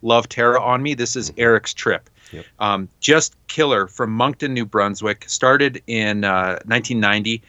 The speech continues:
Speaker 1: Tons and tons of records also out on Sub Pop. Their records like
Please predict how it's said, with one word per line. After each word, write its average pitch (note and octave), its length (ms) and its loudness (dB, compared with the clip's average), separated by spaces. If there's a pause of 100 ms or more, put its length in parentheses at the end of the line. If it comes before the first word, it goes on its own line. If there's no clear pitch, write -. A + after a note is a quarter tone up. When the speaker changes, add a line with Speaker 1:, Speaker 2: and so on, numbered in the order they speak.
(320)
Speaker 1:
Tons E3 500 0
and A2 120 -6
tons B2+ 320 -6
of G#2 100 -6
records G2+ 400 -4 (100)
also C3+ 580 4
out G#2 300 0
on G2 200 -4
Sub G2 320 0
Pop. F#2+ 340 2 (520)
Their C#3 140 4
records C3+ 420 0
like G#2 280 -2